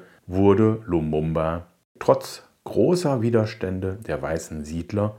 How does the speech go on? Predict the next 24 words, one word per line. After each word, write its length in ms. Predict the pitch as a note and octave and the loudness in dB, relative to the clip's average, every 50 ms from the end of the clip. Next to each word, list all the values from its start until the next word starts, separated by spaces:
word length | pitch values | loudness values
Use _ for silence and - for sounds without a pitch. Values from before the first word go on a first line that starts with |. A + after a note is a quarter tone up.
| - - | -12 -14
und 160 | F#2+ F2 F2+ | -6 -4 -4
der 80 | E2 | -4
führenden 500 | - - A#2 A2+ A2+ G#2 F#2+ E2+ D#2 D#2 | -2 0 2 2 2 2 2 0 -2 -4
Oberschicht 640 | D#2+ - G2+ G#2 G#2+ G2 F#2+ - - D#2 - - - | -2 0 0 2 2 0 -2 -4 -10 -14 -14 -16 -18
des 240 | - - - - - | -18 -18 -18 -16 -14
Landes 580 | - C2 C#2 D2+ E2+ - B2+ C3 - - - _ _ _ | -12 -12 -10 -8 -6 -6 -6 -6 -8 -12 -20 _ _ _
erster 540 | - F#2 F2 F2 - - - G#2 G2 G2+ G#2+ - _ | -4 -2 -2 -2 -4 -6 -6 -6 -6 -6 -8 -12 _
Ministerpräsident 1120 | - A2 A2 A2+ G#2+ - - - - - - D2+ - D2+ D2 - - D#2 D#2 D#2+ - - _ _ _ | 0 2 2 2 2 0 -4 -10 -10 -10 -12 -14 -12 -12 -12 -10 -10 -10 -10 -10 -12 -16 _ _ _
der 180 | - F2 F2+ F2+ | 2 2 2 2
in 180 | - F#2+ F2+ E2 | 0 -4 -4 -4
die 140 | D#2+ D2+ | -4 -6
Freiheit 640 | C#2+ - - - F#2 F2 F#2 F2+ E2 F2+ F2+ F2+ - - _ - | -8 -10 -6 -2 0 0 0 0 -2 -4 -6 -6 -8 -14 _ -10
entlassenen 760 | - D#2+ - - C#2+ D2+ - - - F#2 F2 E2+ F2+ F#2 G2 G2 | -10 -8 -6 -4 -4 -4 -6 -8 -10 -8 -8 -8 -8 -8 -8 -6
jungen 400 | - D#2 D#2 D2+ D2 D2 D2 D2+ _ _ - | -6 -6 -6 -8 -10 -12 -14 -16 _ _ -12
Republik. 640 | - - - - - G#2 - D#2 - - - - - _ _ _ _ - | -12 -10 -10 -8 -8 -8 -8 -10 -12 -14 -16 -20 -20 _ _ _ _ -12
Schon 320 | - - G#2 G#2 G2+ F2+ | -4 2 2 4 4 6
während 360 | F#2 A#2+ C#3 C#3+ F3 D#3+ D3 | 6 6 6 6 4 2 2
des 180 | D3+ C3+ C3+ - | 2 0 -2 -2
Festaktes 920 | - - D3 C#3+ - - - - D#3 - - - - C3 B2+ - - - - _ _ | 0 0 0 0 0 -6 -10 -8 -8 -8 -8 -6 -6 -6 -6 -6 -10 -16 -20 _ _
zur 540 | - - G#2+ G2 F#2 F#2+ F2+ F2 - - _ _ _ | -4 0 2 2 4 2 0 -4 -8 -16 _ _ _
Unabhängigkeitsfeier 1400 | - B2 A#2 F#2 E2+ - - D#2 D2+ D2+ - - - - - - - - - - D2 C2 - F2+ G#2 B2+ B2 - _ _ | -4 -2 -2 -2 -4 -6 -8 -8 -8 -10 -10 -12 -12 -12 -10 -12 -12 -16 -14 -14 -12 -10 -8 -8 -8 -10 -12 -16 _ _
trat 380 | - - F#2+ F2+ G2 G2+ - - | -8 -4 -2 -2 -2 -2 -2 -2
Lumumba 720 | F#2 F2+ E2 D#2+ E2 F2 G#2 A2+ A2+ A2 A2 A2 A2 A2 | -2 -2 0 0 2 2 2 2 2 2 2 0 -2 -2
als 280 | - - F#2+ - - | -2 -4 -6 -6 -8